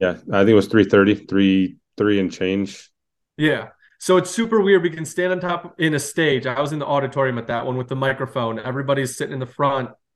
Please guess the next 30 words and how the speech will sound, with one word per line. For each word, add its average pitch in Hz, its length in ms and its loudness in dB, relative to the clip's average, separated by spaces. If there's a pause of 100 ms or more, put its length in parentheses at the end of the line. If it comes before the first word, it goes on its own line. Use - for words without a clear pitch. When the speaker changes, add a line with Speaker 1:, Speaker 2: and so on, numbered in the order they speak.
(340)
Speaker 2:
and 139 120 -4
half 147 280 -2
it's 135 160 -8
full. 143 440 -4 (520)
I, 165 360 2 (720)
I 196 140 -6
don't, 233 180 -4 (100)
I 160 120 -4
never 214 280 0
had 202 120 2
a 131 40 -2
fear 170 300 2
of 196 140 2
public 208 240 -4
speaking, 214 480 -8
but 139 80 -2
I 127 80 0
never, 139 520 -4 (840)
I 131 60 -6
don't, 139 120 -4 (400)
I 139 120 -10
just 123 200 -8
didn't 135 200 -4
know 131 320 0
that 131 120 -4
I 123 120 -2
w-, 123 200 -10 (240)
could 127 140 -10
do 123 240 -2
it. - 120 -8